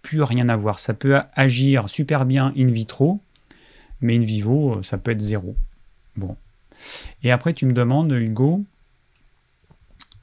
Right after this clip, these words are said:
euh, niveau potager, quels légumes conserve longtemps hors frigo ? Merci d'avance. Alors, hors frigo,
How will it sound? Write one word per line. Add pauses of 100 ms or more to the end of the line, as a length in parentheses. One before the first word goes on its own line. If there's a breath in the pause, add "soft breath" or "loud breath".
euh, (920 soft breath)
niveau
potager,
quels
légumes (1500)
conserve
longtemps
hors
frigo ?
Merci
d'avance. (2000 loud breath)
Alors,
hors
frigo,